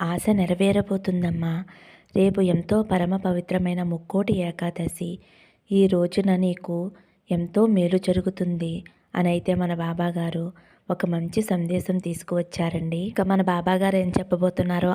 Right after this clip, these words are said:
ఆయన మాటల్లోనే తెలుసుకుందామండి. తల్లి, నీకైనది, నువ్వు ఆశపడినది,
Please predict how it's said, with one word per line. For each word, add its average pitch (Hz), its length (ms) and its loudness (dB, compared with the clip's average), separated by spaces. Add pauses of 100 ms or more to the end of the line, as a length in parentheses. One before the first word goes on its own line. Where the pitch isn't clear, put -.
ఆయన 175 240 -2
మాటల్లోనే 180 580 2
తెలుసుకుందామండి. 175 1080 -2 (580)
తల్లి, 196 580 2 (440)
నీకైనది, 214 1000 4
నువ్వు 202 280 2 (100)
ఆశపడినది, 190 1120 0